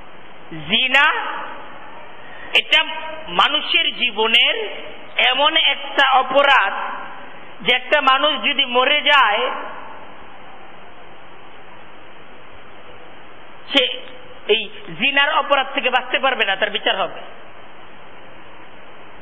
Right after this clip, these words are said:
জিনার অপ-, অপরাধটা এটা এরকম কঠিন একটা অপরাধ যে একটা মানুষ যদি মরে যায়,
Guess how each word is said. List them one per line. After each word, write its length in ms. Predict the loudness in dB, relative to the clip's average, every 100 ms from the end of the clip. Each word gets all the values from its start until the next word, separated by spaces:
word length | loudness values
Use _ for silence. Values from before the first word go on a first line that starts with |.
| -10 -12 -12 -12 -12 -12 -12 -12 -12 -12 -12 -12 -2
জিনার 460 | 0 4 4 6
অপ-, 320 | 4 4 4
অপরাধটা 1080 | 6 4 4 4 6 6 4 0 4 4 4 -2 -6 -8 -10 -6 -2
এটা 240 | 0 2 2
এরকম 340 | 4 2 0
কঠিন 400 | 2 2 4 2
একটা 380 | 2 4 4 4
অপরাধ 480 | 4 4 6 4 2 -4 -6 -8 -10 -12 -12 -12 -12 -10
যে 220 | 0 0
একটা 220 | 2 2
মানুষ 280 | 4 2 2
যদি 220 | 0 0
মরে 300 | 2 4 4
যায়, 320 | 4 4 4